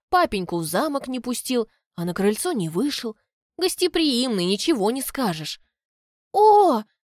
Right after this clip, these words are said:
Миранда не поворачивается ко мне. «Непременно увидите! Позвольте, я помогу вам одеться!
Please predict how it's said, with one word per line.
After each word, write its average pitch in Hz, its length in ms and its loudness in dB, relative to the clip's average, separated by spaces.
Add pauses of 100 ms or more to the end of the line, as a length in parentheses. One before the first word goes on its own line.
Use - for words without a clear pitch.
(260)
Миранда 185 460 0
не 175 120 -2
поворачивается 175 720 -2
ко - 160 -6
мне. 196 320 -6 (500)
«Непременно 370 920 2
увидите! 359 760 -2 (320)
Позвольте, 311 720 2
я 262 180 0
помогу 254 440 -2
вам 320 180 0
одеться! 370 920 -4